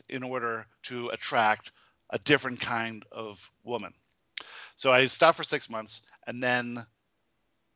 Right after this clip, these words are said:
in that, which was the first time ever in my life that I hadn't dated, and then at the end of the six months, lo and behold, Lily, who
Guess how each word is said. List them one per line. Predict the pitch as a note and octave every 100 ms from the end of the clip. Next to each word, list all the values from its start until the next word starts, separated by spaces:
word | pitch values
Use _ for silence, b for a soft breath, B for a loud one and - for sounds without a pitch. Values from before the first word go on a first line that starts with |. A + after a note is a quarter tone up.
| _
in | C#3+
that, | D3 C#3 -
which | D3 B2+
was | C3 -
the | -
first | E3+ D#3
time | C3+ C3+
ever | C3
in | A2
my | G#2+
life | C3 A2
that | A2+
I | G#2
hadn't | A2 G#2+
dated, | A2 G#2+ - B B _
and | C#3 C3
then | C3+ C3
at | C#3 C3
the | C3+ C3+ -
end | F#3 G#3
of | D#3
the |
six | C#3 C3 -
months, | A#2 A2+ A#2 -
lo | A#2+ D3+
and | E3
behold, | C#3 C3 B2+ A#2+ _ _ _ -
Lily, | C3+ F3+ D#3 C#3+ D#3 - _ _ -
who | B2+ B2+